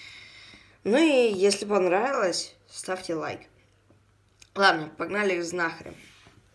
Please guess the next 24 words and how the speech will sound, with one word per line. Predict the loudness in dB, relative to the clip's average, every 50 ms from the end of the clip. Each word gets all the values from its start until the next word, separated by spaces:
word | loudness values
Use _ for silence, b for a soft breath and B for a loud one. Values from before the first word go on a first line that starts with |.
| _ _ _ _ _ -20 -16
Э, | -12 -10 -8 -8 -8 -8 -10 -10
зачем | -12 -8 -6 -4 -2 -2 -2
я | -2 -2 -4
их | -4 -8 -12
купил? | -20 -8 -6 -4 -4 -4 -6 -10 B B B B B B B B B B B B -6
Я | 0 2 2 2
их | 0 -2
купил, | -8 -10 -6 -4 -2 -2 -4
чтобы | -4 -6 -8 -8 -8 -8 -8
прокормить | -8 -10 -8 -8 -8 -8 -8 -8 -8 -10 -10
свои | -8 -6 -4 -6 -6 -8
колонии. | -10 -10 -8 -6 -6 -8 -8 -10 -12 -14 -16 -16 -16
Особенно | -14 -12 -10 -10 -10 -8 -10 -10 -8 -8 -6 -6 -4 -4 -2 -2 -2 -4 -6 -6 -6
колонию | -6 -4 -4 -4 -4 -4 -6 -6 -6 -6 -8 -8
Фейдоль, | -8 -8 -8 -6 -4 -4 -2 -2 -2 -4
потому | -8 -12 -12 -10 -10 -10
что | -10 -8 -8 -8
зимой | -8 -6 -6 -4 -4 -4 -6 -8 -8 -6 -6 -6
я | -4 -4 -4
им | -4 -6 -6
давал | -6 -4 -4 -4 -4 -6 -8
креветку, | -8 -6 -4 -4 -6 -6 -8 -6 -4 -4 -4 -4 -6 -10 -10 -8 -8 -8 -6 -6 -4 -4 -6 -6
сладкий | -8 -10 -12 -8 -6 -4 -4 -4 -6 -8 -12 -14
сироп. | -12 -12 -10 -8 -6 -4 -2 -2 -2 -4 B